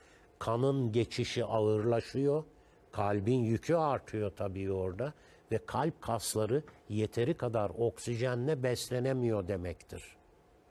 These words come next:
Fakat tabiat, e, yani yaratılışın, e, ilahi programı içerisinde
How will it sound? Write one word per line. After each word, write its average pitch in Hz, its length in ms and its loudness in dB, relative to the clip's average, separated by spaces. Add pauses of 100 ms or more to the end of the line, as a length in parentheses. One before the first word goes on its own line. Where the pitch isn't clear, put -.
(960)
Fakat 123 360 0 (380)
tabiat, 120 680 2 (880)
e, 101 300 2 (360)
yani 113 560 2 (680)
yaratılışın, 120 1040 2 (460)
e, 110 220 2
ilahi 120 720 2
programı 135 600 2
içerisinde 110 920 0